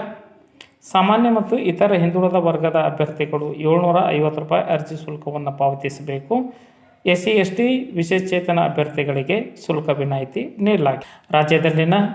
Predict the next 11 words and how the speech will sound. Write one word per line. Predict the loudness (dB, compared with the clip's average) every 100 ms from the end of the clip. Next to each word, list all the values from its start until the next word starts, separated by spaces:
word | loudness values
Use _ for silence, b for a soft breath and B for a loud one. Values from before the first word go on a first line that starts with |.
| -6
ಪರೀಕ್ಷಾ | -2 -2 0 -2
ಕೇಂದ್ರಗಳು | 0 -2 0 0 2 0 -2 -8
ಬೆಳಗಾವಿ, | -4 0 2 2 0 0 -2
ಬೆಂಗಳೂರು, | -2 0 0 0 0 0
ಹುಬ್ಬಳ್ಳಿ, | -2 -4 0 0 0
ಧಾರವಾಡ, | -2 -2 0 0
ಮಂಗಳೂರು, | 0 -2 -2 -2 -2 -2 -2
ಮೈಸೂರು, | -4 -6 -6 -4 -4
ಶಿವಮೊಗ್ಗ | -6 -8 -6 -6 -4
ಮತ್ತು | -2 -4 -4 -6
ಉಡುಪಿ. | -2 -4